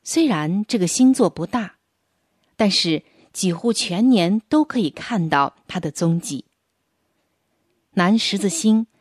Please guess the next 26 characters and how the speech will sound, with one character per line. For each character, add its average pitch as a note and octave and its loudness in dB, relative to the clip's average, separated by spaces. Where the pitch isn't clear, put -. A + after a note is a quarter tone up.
在 F#3+ 0
漆 - -2
黑 C#4+ 0
的 F#3+ 2
夜 A3+ 2
空 C4 2
是 G3+ 2
如 G3 2
此 - -4
的 D#3+ -8
闪 C#3+ -8
亮， F#3 -8
以 F3+ -10
至 B3 -2
于 F#3 -4
我 F#3 4
们 A3+ 6
可 C4 -2
以 G#3 -2
在 F#3 -2
漫 C4 4
天 A#3+ 0
的 E3 2
星 C#4 2
宿 - -8
中 G3 -4